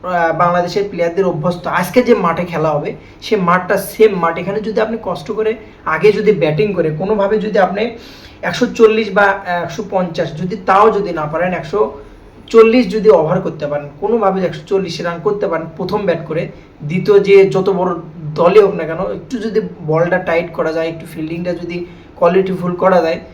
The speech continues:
তো একশো চল্লিশ রান তোলাটাই কিন্তু কঠিন হয়ে যাবে। So, আহ, totally বলা যায় যে লো স্কোরিং একটা পিচ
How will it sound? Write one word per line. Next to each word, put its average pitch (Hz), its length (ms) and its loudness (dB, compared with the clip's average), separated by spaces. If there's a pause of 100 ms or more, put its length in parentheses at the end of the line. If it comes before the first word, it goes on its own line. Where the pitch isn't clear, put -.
(160)
তো 170 60 -2
একশো 165 280 -2
চল্লিশ 185 400 0 (200)
রান 175 300 0
তোলাটাই 165 320 -2
কিন্তু 180 280 -6
কঠিন 156 240 -8
হয়ে 147 100 -2
যাবে। 147 120 -4 (140)
So, 202 60 2
আহ, 180 540 0
totally 196 280 2
বলা 190 200 2
যায় 190 140 0
যে 190 120 -2
লো 170 280 0
স্কোরিং 185 340 -6
একটা - 240 -8
পিচ 180 160 -6